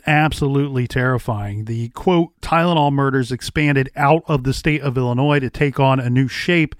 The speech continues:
in the state of Washington around the greater Seattle area."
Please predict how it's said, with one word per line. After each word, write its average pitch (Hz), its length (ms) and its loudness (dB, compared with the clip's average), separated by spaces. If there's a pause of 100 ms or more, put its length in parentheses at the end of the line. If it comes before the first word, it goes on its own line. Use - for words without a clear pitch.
(460)
in 170 120 0
the 147 80 2
state 147 280 0
of 113 100 -2
Washington 131 920 2 (420)
around 139 400 2
the 131 100 2
greater 139 640 2
Seattle 120 680 -2
area." 147 440 0